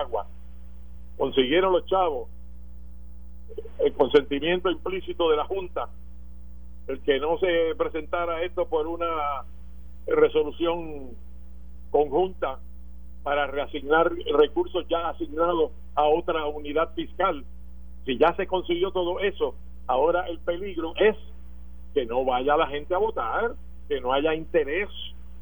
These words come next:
Y por lo tanto, una de las cosas que resolvería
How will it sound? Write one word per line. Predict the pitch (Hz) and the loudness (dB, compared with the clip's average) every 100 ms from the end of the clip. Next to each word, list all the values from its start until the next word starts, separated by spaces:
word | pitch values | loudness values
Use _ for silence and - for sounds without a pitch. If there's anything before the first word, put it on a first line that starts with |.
| - - - - - - - - - - - - - - - | -8 -8 -8 -8 -8 -8 -8 -8 -8 -8 -8 -8 -8 -8 -2
Y | - - | 0 6
por | 123 | 8
lo | 117 117 | 8 6
tanto, | 147 202 175 175 190 | 6 4 2 0 0
una | 170 156 156 | 0 4 4
de | 151 | 2
las | 151 | 0
cosas | - 185 190 175 | 0 0 0 0
que | 151 | -2
resolvería | 143 139 147 131 127 127 190 202 139 | -2 -2 -2 -2 -2 2 2 2 -2